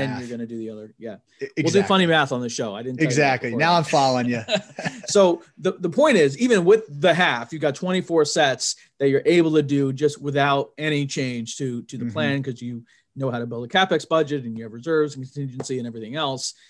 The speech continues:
Speaker 1: So now,
Speaker 2: Exactly.
Speaker 1: now then you can prove the case. And then that actually gives you more leverage if you do go back to investors for a capital call, um, because it's, it's a capital call, but not in the traditional sense or the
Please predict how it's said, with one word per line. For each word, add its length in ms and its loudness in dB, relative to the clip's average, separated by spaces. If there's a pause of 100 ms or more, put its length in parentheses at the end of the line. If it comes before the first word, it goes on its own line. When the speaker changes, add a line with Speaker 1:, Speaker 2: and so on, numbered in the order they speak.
(180)
Speaker 1:
So 180 -4
now, 400 0
Speaker 2:
Exactly. 260 -10
Speaker 1:
now 560 -2
then 560 -8
you 120 -14
can 140 -12
prove 200 -10
the 200 -14
case. 460 -2 (460)
And 120 0
then 280 2
that 160 0
actually 260 -2
gives 180 -4
you 120 -2
more 220 -4
leverage 460 -8
if 160 -16
you 120 -14
do 240 -10
go 160 -8
back 320 -16
to 100 -16
investors 800 -16
for 200 -10
a 60 -16
capital 360 -18
call, 480 -14 (360)
um, 400 -14
because 200 -4
it's, 280 -6
it's 160 -4
a 40 -8
capital 360 -2
call, 320 0
but 420 -4
not 500 -4
in 140 -6
the 80 -6
traditional 480 -8
sense 400 -12
or 120 -8
the 80 -16